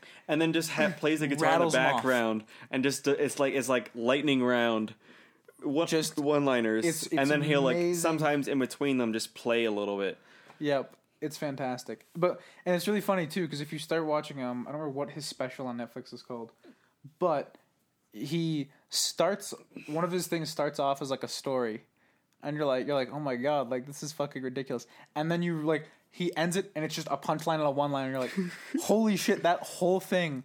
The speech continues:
Speaker 1: It's just a one-liner.
Speaker 2: was just a setup for a fucking one-liner."
Speaker 1: That's what he does. Which, oh, that reminds me,
Speaker 2: So
Speaker 1: that leads in perfectly to Dave Chappelle. Because there's one thing that Dave Chappelle did, it wa-,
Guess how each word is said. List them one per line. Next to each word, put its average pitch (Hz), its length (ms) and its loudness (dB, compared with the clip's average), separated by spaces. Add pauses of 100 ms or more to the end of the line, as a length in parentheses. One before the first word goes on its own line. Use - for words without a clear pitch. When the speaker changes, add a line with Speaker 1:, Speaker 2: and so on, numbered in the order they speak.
(100)
Speaker 1:
It's 156 180 -2
just 202 140 -4
a 208 80 2
one-liner. 202 280 2
Speaker 2:
was 170 160 2
just 175 200 0
a 170 80 0
setup 170 400 2
for 156 140 2
a 139 60 2
fucking 165 480 -2
one-liner." 143 640 -2
Speaker 1:
That's 143 160 -10
what 160 120 -2
he 160 80 0
does. 170 500 -6 (1160)
Which, 170 240 0 (100)
oh, 170 300 2 (120)
that 147 140 4
reminds 165 440 2
me, 139 100 2
Speaker 2:
So 156 280 -4 (100)
Speaker 1:
that 147 280 2
leads 156 360 0
in 156 180 2
perfectly 143 260 -4
to 135 80 0
Dave 123 200 0
Chappelle. 113 420 -4 (720)
Because 143 240 -2
there's 127 180 0
one 160 540 0 (340)
thing 143 220 2
that 117 140 0
Dave 131 180 0
Chappelle 143 300 -2
did, 110 260 2 (320)
it 131 140 0
wa-, 120 100 2